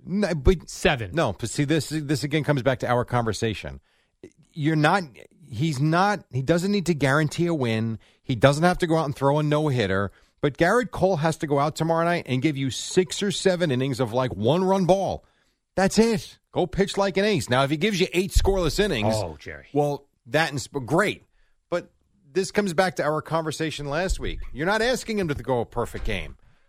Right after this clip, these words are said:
Speaker 1: but you gotta pitch like an ace pitcher, and it can't be four nothing in the second inning tomorrow night.
Speaker 2: It better not be.
Speaker 1: Yes, exactly. Exactly the point, Al. Exactly.
Speaker 2: Do you think we're gonna walk in here on Wednesday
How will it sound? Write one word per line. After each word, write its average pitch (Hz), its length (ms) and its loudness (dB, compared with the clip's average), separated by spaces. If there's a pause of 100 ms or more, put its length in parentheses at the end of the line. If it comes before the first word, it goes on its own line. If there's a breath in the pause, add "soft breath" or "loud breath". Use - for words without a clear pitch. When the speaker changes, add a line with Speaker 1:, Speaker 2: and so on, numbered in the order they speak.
(100)
Speaker 1:
but 170 220 -2
you 175 80 0
gotta 185 400 0
pitch - 400 -2
like 139 240 -2
an 147 240 -2
ace 135 260 -4
pitcher, 107 560 -4 (440)
and 147 120 0
it 170 160 -4
can't 214 280 -2
be 208 100 -2
four 185 320 -4
nothing 196 280 0
in 139 80 0
the 131 60 -2
second 170 320 -4
inning 208 200 -2
tomorrow 85 260 -4
night. 73 260 -8
Speaker 2:
It 117 140 -6
better 147 260 2
not 175 280 0
be. 107 220 2 (440)
Speaker 1:
Yes, 202 640 0 (100)
exactly. 135 720 0 (260)
Exactly 104 560 -4
the 98 80 -2
point, 82 300 -8
Al. 65 240 -16 (640)
Exactly. 113 580 -8
Speaker 2:
Do 147 60 -4
you 165 80 -4
think 143 260 -6
we're 123 140 -8
gonna 117 160 -4
walk 110 280 -4
in 107 140 -4
here 101 160 -4
on 95 220 -6
Wednesday 92 600 -8